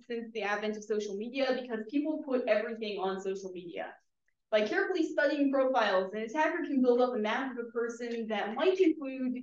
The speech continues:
information like their I R L address or phone number that they thought was private. Uh, often, all this info has been posted online somewhere, but the target doesn't realize how easily their accounts on different platforms can be connected.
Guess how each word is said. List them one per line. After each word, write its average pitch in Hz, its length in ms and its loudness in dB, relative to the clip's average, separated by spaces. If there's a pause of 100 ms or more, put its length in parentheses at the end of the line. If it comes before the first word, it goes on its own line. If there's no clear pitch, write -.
information 226 640 -4
like 196 260 0
their 196 380 2
I 208 160 4
R 202 160 6
L 180 240 2
address 262 380 2
or 214 120 -10
phone 247 200 0
number 196 580 0 (380)
that 220 100 4
they 254 160 0
thought 294 260 0
was 226 200 -8
private. - 400 -6 (960)
Uh, - 60 2
often, 415 500 8
all 539 200 0
this 466 120 -2
info 415 160 0
has - 100 0
been 277 100 2
posted 302 280 4
online 240 320 0
somewhere, 208 680 0 (300)
but 254 100 2
the 277 100 2
target 359 360 6
doesn't 302 260 2
realize 269 420 4
how 220 200 0
easily 269 360 -2
their 220 220 2
accounts 311 300 0
on 254 100 2
different - 300 -4
platforms 202 500 0 (100)
can 214 120 -8
be 180 180 -14
connected. 233 400 -4